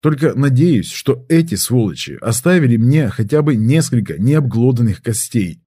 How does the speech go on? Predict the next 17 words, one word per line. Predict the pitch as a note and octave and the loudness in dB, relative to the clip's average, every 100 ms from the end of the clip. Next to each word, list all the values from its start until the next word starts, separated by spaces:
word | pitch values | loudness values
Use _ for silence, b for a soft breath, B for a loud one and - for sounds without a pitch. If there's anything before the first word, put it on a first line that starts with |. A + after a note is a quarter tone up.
| _ - | _ -4
от | B2 B2 | -4 0
тех | D3 B2 | 0 0
овечек, | A2 G#2 D3+ - - | -2 0 0 -2 -8
что | - C3 | -2 2
они | C3 C3+ | 4 2
зарезали | F#2+ E2 C#3 B2+ G2+ E2 A#1+ | 0 0 0 0 -4 -6 -8
в | G2 | -2
ознаменование | B2+ C3 C#3+ D3+ D#3 B2 F2 E2+ | 0 2 2 2 2 2 0 -4
своей | - C3 A2 E2+ | -2 0 0 0
победы. | C3 C3 A2 D#2 - _ _ _ _ _ _ _ _ | 0 2 0 -2 -14 _ _ _ _ _ _ _ _
Вот | B2 D3 - | -2 -2 -2
сейчас | - C#3+ A#2 - | -2 0 -2 -2
набью | A#2 A#2+ G#2+ F#3 F#3 - | 0 0 2 2 2 -4
брюхо | - F2 C#3 B2 - F2 | -6 0 2 2 -4 -2
мясом, | A#2+ A2 - D2 C#2 - _ - | -2 -2 -6 -12 -16 -20 _ -4
последний | A#2+ B2+ B2 G2 G#2+ | -2 2 2 2 0
раз, | A#2 D#2+ - | -2 -4 -14